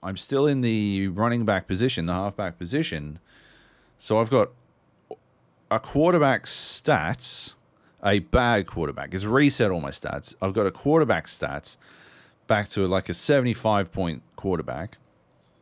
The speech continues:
Uh, but I'm in the running back position, and, uh, everything I do, like, all of my superstar abilities and all of, all the points I actually unlock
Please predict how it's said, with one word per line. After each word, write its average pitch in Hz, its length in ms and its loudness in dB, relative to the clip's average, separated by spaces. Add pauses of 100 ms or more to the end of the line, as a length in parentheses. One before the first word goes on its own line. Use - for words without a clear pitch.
(580)
Uh, 80 640 2 (1080)
but 98 140 2
I'm 85 200 0
in 135 100 4
the 139 100 2
running 110 280 2
back 87 240 0
position, 78 600 -6 (120)
and, 82 920 -4 (1080)
uh, 80 600 2 (240)
everything 110 480 0
I 98 120 2
do, 85 720 0 (100)
like, 78 340 -6
all 101 200 0
of 110 60 0
my 107 80 2
superstar 95 600 0
abilities 85 800 -2
and 69 180 -8
all 98 240 0
of, 101 300 -4
all 107 180 0
the 101 120 0
points 98 360 -4
I 92 140 2
actually 90 240 -2
unlock 85 500 -2